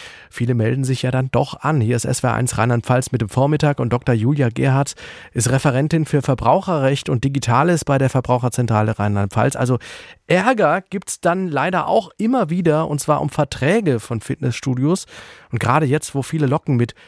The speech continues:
"Komm, Starterpaket, sei dabei, werde fit für den Sommer."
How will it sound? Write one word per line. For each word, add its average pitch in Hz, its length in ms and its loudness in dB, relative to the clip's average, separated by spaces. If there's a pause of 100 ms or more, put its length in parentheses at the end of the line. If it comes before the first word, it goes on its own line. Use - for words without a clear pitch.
(140)
"Komm, 214 340 0
Starterpaket, 214 920 -6
sei 202 360 -2
dabei, 254 560 -4 (260)
werde 147 260 0
fit 208 240 -4
für 220 100 -2
den 220 160 0
Sommer." 220 300 0